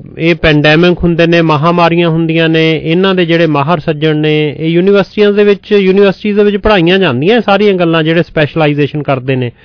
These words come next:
ਕਿਸ ਤਰ੍ਹਾਂ ਮਹਾਮਾਰੀਆਂ ਨੂੰ ਰੋਕਿਆ ਜਾਂਦਾ, ਅਲੱਗ-ਅਲੱਗ ਉਪਾਅ। ਉਹਦੇ ਆਧਾਰ ਦੇ ਉੱਤੇ ਪਹਿਲਾਂ ਜਿਹੜਾ ਕੋਈ ਸਾਡੇ ਸਮਾਜ 'ਚ ਵਾਪਰਿਆ, ਉਹਦੇ ਆਧਾਰ ਦੇ ਉੱਤੇ ਸਰਕਾਰ ਨੇ ਫੈਸਲੇ ਲੈਣੇ ਹੁੰਦੇ ਨੇ। ਹੁਣ ਸਮਾਜ ਸਾਡਾ ਇਸ ਥਾਂ ਤੇ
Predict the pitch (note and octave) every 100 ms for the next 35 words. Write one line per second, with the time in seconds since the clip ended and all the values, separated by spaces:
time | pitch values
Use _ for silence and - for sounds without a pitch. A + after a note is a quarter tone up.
0 | - - - E3+ - F3 D#3+ D#3+ D#3 -
1 | - - _ _ C#3 D3+ D#3+ D#3 D3 D3+
2 | D#3 D3 C#3+ - D3 D3 C#3+ C#3+ C#3+ C3+
3 | - _ _ - C#3 C#3+ D3 D3+ C#3 C#3
4 | - C#3 C#3 C#3 - _ _ _ _ _
5 | _ _ _ - _ _ - F#3+ A3+ A#3
6 | A3+ E3+ E3+ F#3+ F3 F3+ E3 F3 F3 F3
7 | G3 A3 G3+ G#3 G#3 F#3+ F3+ F3 E3+ D#3
8 | C#3+ D3 C3+ - D#3 E3+ E3+ F3 E3+ C3+
9 | B2+ B2 C#3 C3+ B2 A#2+ C#3+ D3+ C#3 -
10 | B2 G2+ G2+ G2+ G2+ G#2 G2+ - - -
11 | _ _ _ _ _ _ _ _ _ _
12 | _ _ _ _ _ _ _ _ _ _
13 | _ _ - A3+ A3 F#3 F3+ F#3+ G3+ G3+
14 | G#3 G3+ F#3+ - G3 F#3+ G3 F#3+ F#3+